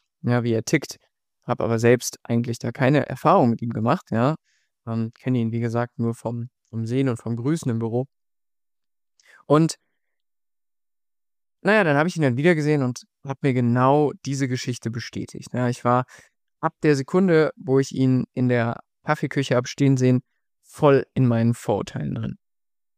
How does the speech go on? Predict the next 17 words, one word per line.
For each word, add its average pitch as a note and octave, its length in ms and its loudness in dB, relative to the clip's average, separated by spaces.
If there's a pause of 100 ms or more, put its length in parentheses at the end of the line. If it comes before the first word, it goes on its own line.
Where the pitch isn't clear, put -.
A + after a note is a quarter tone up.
(380)
Ja, A#2 280 -2 (120)
wie A#2+ 100 -6
gesagt, A2 440 -4 (720)
äh, A2+ 260 -6 (180)
unsympathischer A#2+ 760 -2
Typ, C3 460 2 (280)
mit G2+ 160 -16
dem A#2 120 2
kann A#2 160 -6
man G#2+ 80 -2
nicht G#2+ 140 -8
gut - 220 -18
arbeiten, A#2+ 720 2
der C#3+ 100 -6
wird - 120 -12
immer C3 200 -8
fetter, A#2+ 540 0